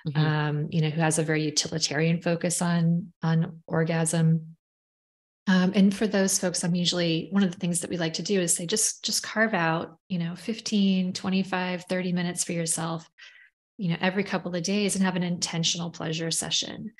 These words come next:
Speaker 2: you know, where you set the amount of time you're going to have, you kind of have an idea of what you want to play with and practice with.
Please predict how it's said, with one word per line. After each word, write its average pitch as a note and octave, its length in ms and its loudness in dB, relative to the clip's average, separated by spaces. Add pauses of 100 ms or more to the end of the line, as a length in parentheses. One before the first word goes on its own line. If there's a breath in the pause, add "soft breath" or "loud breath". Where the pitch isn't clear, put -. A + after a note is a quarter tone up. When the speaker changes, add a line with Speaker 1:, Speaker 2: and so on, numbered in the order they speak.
(320 loud breath)
Speaker 2:
you E3+ 100 -2
know, D3+ 120 -2
where D#3+ 120 0
you E3 440 0 (100)
set - 300 0
the G3+ 100 0
amount F3+ 200 2
of E3 80 -2
time E3 240 0
you're E3 120 0
going E3 240 -6
to E3 80 -6
have, G#3+ 580 0
you E3 220 -2
kind F3 160 -4
of E3 80 -4
have E3+ 100 -4
an E3+ 60 -4
idea F#3 360 -2
of F3+ 80 -2
what F3+ 200 -4
you F3+ 60 -4
want E3 200 -2
to - 80 -14
play F#3 180 -4
with F3+ 220 -4
and E3 100 -4
practice E3+ 440 -4
with. F3 260 -4